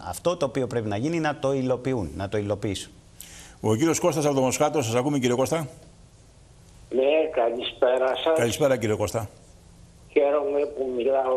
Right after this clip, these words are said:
Speaker 3: με τον κύριο Χρήστο και αν τα παντελόνια είναι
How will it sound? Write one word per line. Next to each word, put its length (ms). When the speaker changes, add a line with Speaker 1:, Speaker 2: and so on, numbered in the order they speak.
Speaker 3:
με 120
τον 280
κύριο 560
Χρήστο 840
και 100
αν 300
τα 140
παντελόνια 880
είναι 220